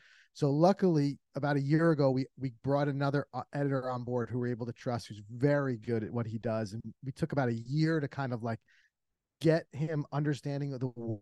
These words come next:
way we wanna have our videos done. So the, when the, we did the first episode, Canoe Brook,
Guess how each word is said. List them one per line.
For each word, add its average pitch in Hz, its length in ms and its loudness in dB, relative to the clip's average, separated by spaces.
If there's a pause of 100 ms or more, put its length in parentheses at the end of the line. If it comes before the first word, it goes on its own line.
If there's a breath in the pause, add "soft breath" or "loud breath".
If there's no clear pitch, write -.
(140)
way 135 240 4
we 131 180 0
wanna 127 260 0
have 120 220 -2
our 117 120 -6
videos 120 420 -2
done. 113 300 -6 (580)
So 143 360 4 (680)
the, 147 120 2
when 143 120 2
the, 143 100 4 (100)
we 165 100 10
did 196 120 6
the - 80 8
first - 400 4
episode, 131 640 2 (340)
Canoe 151 280 6
Brook, 120 400 0